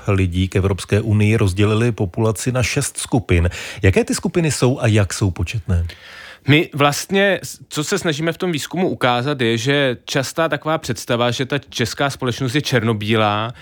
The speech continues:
Speaker 2: že buď to milujete
Speaker 1: Pro nebo
Speaker 2: něco,
Speaker 1: proti.
Speaker 2: nebo nenávidíte, je vlastně mnohem, eh, jako je strašně zavádějící, pokud tu společnost chcete poznat. A tak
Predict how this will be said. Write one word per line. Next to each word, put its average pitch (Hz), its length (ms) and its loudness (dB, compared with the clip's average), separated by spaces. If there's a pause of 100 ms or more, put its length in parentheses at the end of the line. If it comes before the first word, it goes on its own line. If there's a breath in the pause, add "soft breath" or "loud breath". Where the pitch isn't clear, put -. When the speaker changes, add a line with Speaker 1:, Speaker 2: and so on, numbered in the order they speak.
Speaker 2:
že 117 120 -6
buď 113 180 -6
to 127 220 2 (200 loud breath)
milujete 123 360 2
Speaker 1:
Pro 107 100 2
nebo 113 120 2
Speaker 2:
něco, 110 260 2
Speaker 1:
proti. 101 240 -2
Speaker 2:
nebo 123 200 0
nenávidíte, 113 640 -2
je 123 280 0
vlastně 127 300 -2
mnohem, 135 340 0
eh, - 340 -18 (220)
jako 117 320 -4
je 139 60 0
strašně 139 320 -2
zavádějící, 143 600 0
pokud 104 240 -8
tu 120 140 -4
společnost 110 460 -4
chcete 113 500 -2 (320 loud breath)
poznat. 104 460 0
A 143 60 -2
tak 156 160 -2